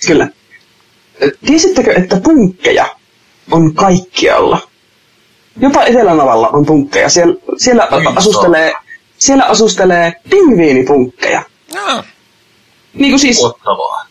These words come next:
Speaker 1: Joo, siis ei, ja ei oo edes semmonen, että mitä, mikä ihminen on vienyt sinne, kun niitä on ollut siellä niinku, tiiäks, aina, niin kauan kuin siellä on ollut pingviinejä.
Speaker 3: Totta kai.
Speaker 1: Niin
Speaker 3: Koska
Speaker 1: kuin
Speaker 3: aina
Speaker 1: silleen
Speaker 3: jos on yksi, yksi eliö, niin sinne luultavasti tulee muitakin eliöitä, koska ne
Speaker 1: Kyllä.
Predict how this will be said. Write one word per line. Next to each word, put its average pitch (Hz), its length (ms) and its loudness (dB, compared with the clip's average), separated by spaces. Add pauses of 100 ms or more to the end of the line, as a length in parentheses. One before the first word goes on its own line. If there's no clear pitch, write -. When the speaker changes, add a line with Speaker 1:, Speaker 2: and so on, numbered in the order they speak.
Speaker 1:
Joo, 359 200 0
siis 220 200 -2
ei, 523 120 -2
ja 294 80 0
ei 381 200 2
oo 330 80 2
edes 311 160 0
semmonen, 311 260 2
että 285 120 2
mitä, 311 180 -2
mikä 285 180 0
ihminen 277 520 0
on 156 120 0
vienyt 135 260 0
sinne, - 240 0
kun - 220 -4
niitä 453 180 2
on 392 80 4
ollut 403 200 2
siellä 370 240 0
niinku, 359 240 2
tiiäks, 381 340 -4 (400)
aina, 415 400 0
niin 381 140 2
kauan 370 140 0
kuin 311 80 0
siellä 392 160 2
on 392 60 2
ollut 392 220 0
pingviinejä. 120 520 0 (220)
Speaker 3:
Totta - 260 -10
kai. 190 180 -6 (280)
Speaker 1:
Niin 277 160 -2 (160)
Speaker 3:
Koska - 180 -4
Speaker 1:
kuin 302 100 0
Speaker 3:
aina - 0 -
Speaker 1:
silleen 294 300 0
Speaker 3:
jos 285 80 0
on 156 120 -6
yksi, - 380 -6
yksi 180 260 -6
eliö, 127 240 -6
niin 123 160 -6
sinne 123 200 -8
luultavasti 123 460 -10
tulee 175 240 -6
muitakin 107 420 -6
eliöitä, 95 400 -6
koska 95 300 -12
ne 98 200 -8 (240)
Speaker 1:
Kyllä. 320 280 2